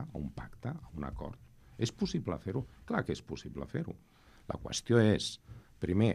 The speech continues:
mentalment, dir: ja estem o no, i després perquè a la vida hi ha fets que dius, "Mira, allò que no, fins ara no has volgut, doncs ara voldràs."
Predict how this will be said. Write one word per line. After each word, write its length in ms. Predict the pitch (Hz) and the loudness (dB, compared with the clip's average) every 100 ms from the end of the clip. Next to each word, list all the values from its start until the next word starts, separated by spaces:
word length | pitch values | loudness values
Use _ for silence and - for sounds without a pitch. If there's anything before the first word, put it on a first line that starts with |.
| - - | 2 2
mentalment, 880 | 90 80 80 110 110 104 113 82 - - - - - | 4 4 2 4 6 6 6 4 0 -10 -20 -20 -8
dir: 220 | 87 110 - - - _ _ - - - | 6 6 6 -4 -20 _ _ -20 -14 -6
ja 140 | 82 | -4
estem 240 | - 107 107 | 2 6 8
o 80 | |
no, 260 | 131 135 - - | 8 8 4 4
i 80 | |
després 480 | 117 120 - 131 135 | 4 4 4 4 4
perquè 600 | - 127 - 117 123 131 | 4 2 4 4 6 4
a 100 | - | 0
la 140 | 87 87 | 0 4
vida 400 | 131 107 120 160 95 | 4 4 2 0 2
hi 100 | 98 | 2
ha 80 | 101 | 4
fets 220 | 104 - | 2 4
que 120 | 113 | 2
dius, 100 | 92 | 4
"Mira, 280 | 98 120 85 | 6 6 6
allò 220 | 85 101 | 4 2
que 140 | - 120 | 2 4
no, 200 | 117 110 | 4 4
fins 240 | 117 110 | 4 4
ara 100 | 110 | 4
no 120 | 110 110 | 6 4
has 80 | 107 | 4
volgut, 340 | 107 104 110 | 4 4 2
doncs 200 | 110 104 | 2 4
ara 160 | 101 101 | 4 4
voldràs." 440 | 101 90 90 - | 4 2 0 -4